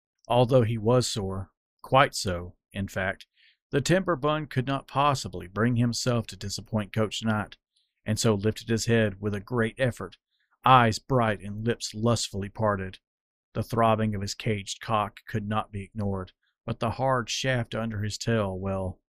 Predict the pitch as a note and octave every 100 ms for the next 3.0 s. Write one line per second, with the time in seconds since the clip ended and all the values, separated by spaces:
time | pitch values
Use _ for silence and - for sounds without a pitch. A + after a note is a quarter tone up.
0 | _ _ _ _ _ - A2 G#2 G2 -
1 | G2 F#2+ G2 G#2 G2+ G#2 G2 F#2+ G#2+ G2+
2 | F#2+ G2 F#2 F#2 G2 F#2 A2 G#2+ F2+ F2